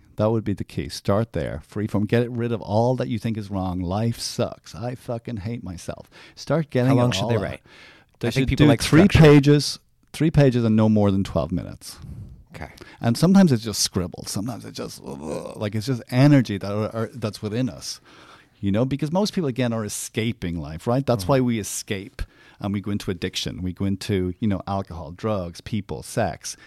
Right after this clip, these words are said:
Speaker 1: technology, procrastination, right? So most people are escaping as oppo-, because they're not processing. If you start <laughs> processing what's going on,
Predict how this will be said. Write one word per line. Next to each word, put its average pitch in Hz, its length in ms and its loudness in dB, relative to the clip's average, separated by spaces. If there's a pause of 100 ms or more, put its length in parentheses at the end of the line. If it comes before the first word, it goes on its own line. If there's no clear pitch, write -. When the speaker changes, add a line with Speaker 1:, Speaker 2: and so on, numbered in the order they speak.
Speaker 1:
technology, 95 720 -4
procrastination, 98 880 -8
right? 110 240 -2
So - 80 -4
most 127 300 0
people 139 240 -4
are 98 100 -4
escaping - 640 -8 (540)
as 104 140 -2
oppo-, 117 280 -6
because 123 200 -8
they're 131 100 -2
not 139 260 0
processing. 110 640 -4
If 120 100 -4
you 180 80 -4
start 151 280 -4
<laughs> - 100 -12
processing 117 560 -2
what's 92 180 -8
going 95 240 -2
on, 110 240 -2